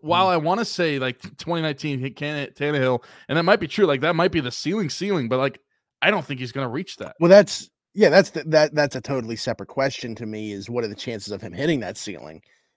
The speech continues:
Speaker 2: And I wouldn't have them very high as we sit here right now. I don't know how you could. Like, I don't know
Speaker 1: But even
Speaker 2: what
Speaker 1: based
Speaker 2: we have
Speaker 1: off of the
Speaker 2: seen.
Speaker 1: first two seasons, what we've seen from,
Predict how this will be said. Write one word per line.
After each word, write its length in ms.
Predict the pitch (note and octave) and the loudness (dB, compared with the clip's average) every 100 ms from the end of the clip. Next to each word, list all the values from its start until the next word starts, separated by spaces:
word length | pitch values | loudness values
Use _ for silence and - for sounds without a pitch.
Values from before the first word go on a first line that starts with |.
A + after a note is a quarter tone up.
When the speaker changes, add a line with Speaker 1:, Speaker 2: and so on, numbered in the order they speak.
| A#2 | -8
Speaker 2:
And 100 | A#2 | -2
I 80 | |
wouldn't 240 | C3+ A2 A2 | -2 -4 -4
have 160 | A2 | -4
them 140 | A2 G#2 | -4 -8
very 220 | G#2 F#2 | -6 -6
high 320 | F2+ B2+ G#2+ | 0 2 2
as 200 | C2+ G2+ | -4 -12
we 80 | G#2 | -12
sit 180 | - G#2+ | -10 -10
here 180 | G2 B1 | -12 -14
right 160 | C2+ | -14
now. 180 | C#2 G#1 | -14 -6
I 100 | - | -2
don't 100 | D3+ | 0
know 100 | C#3+ | 2
how 80 | C3 | 0
you 180 | A#2+ A2+ | -2 -6
could. 420 | - F3 A2+ - _ | -2 0 0 -4 _
Like, 280 | B2+ A#2 - _ _ _ _ _ | -2 -2 -4 _ _ _ _ _
I 60 | D3 | 0
don't 80 | F3 | 2
know 80 | F#3 | 2
Speaker 1:
But 80 | |
even 260 | G3 A#3+ A3+ | 2 2 2
Speaker 2:
what 40 | |
Speaker 1:
based 280 | E3 F#3+ D#3 | 4 2 4
Speaker 2:
we 60 | F#3 | 2
have 100 | F3+ | 2
Speaker 1:
off 60 | |
of 80 | E3+ | 0
the 160 | C#3+ C#3 | -4 -4
Speaker 2:
seen. 0 | |
Speaker 1:
first 360 | - D#3+ D3+ | -2 -4 -2
two 140 | - E3 | -4 -4
seasons, 480 | - C#3+ C#3 C3 A#2 | -4 -6 -6 -6 -8
what 100 | A#2+ | -8
we've 160 | A#2+ | -8
seen 280 | - C#3 C3 | -8 -6 -6
from, 260 | A2+ A2+ G#2+ | -6 -10 -12